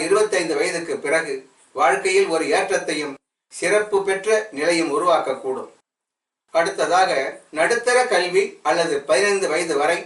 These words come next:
சில நேரங்களில் படிப்பதில் தடுமாற்றத்தை ஏற்படுத்தும் அல்லது தடையை கூட ஏற்படுத்திவிடும். லக்ன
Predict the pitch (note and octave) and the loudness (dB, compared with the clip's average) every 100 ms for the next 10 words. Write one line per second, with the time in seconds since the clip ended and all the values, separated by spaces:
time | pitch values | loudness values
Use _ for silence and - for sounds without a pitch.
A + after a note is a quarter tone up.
0 | - D3+ D#3 C#3+ E3 F3 D#3+ D3+ C#3+ - | -8 -4 -2 0 0 2 0 -2 -6 -4
1 | D#3 G#3 G#3 G3 F3 E3+ C#3+ F3+ F3 E3+ | 0 0 0 0 -2 -2 -2 0 0 0
2 | D3+ C3 C#3 D3 D3+ D3 - G3+ G#3 _ | -2 -2 -4 -2 -4 -4 -6 -10 -12 _
3 | _ _ - D#3 E3 C#3 - D#3+ G#3 G3+ | _ _ -4 0 0 0 2 4 4 2
4 | - F#3 E3 E3 E3 C#3+ C#3+ C3 C3+ C#3 | 0 0 0 0 -2 -4 -4 -4 -4 -6
5 | - _ _ _ _ - E3 E3+ F#3+ | -10 _ _ _ _ 0 0 2 0